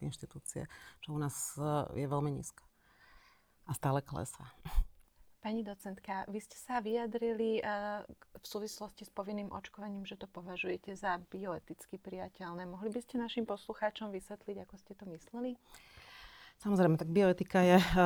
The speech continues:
Speaker 1: veľmi zaujímavou oblasťou, e, kde sa, e,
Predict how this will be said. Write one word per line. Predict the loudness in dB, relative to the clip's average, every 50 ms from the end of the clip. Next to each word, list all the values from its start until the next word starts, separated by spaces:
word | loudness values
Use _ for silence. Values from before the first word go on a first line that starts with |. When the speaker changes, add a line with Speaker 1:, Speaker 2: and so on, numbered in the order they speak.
| 10 10 8
Speaker 1:
veľmi | 10 10 10 10 10
zaujímavou | 10 10 10 10 8 8 8 6 6 6 6
oblasťou, | 6 6 6 6 4 2 0 0 2 4 6
e, | 4 4 4 2 2 2 2 4 2 2 0
kde | 0 -2 -2
sa, | -2 0 2 4 4 4
e, | 4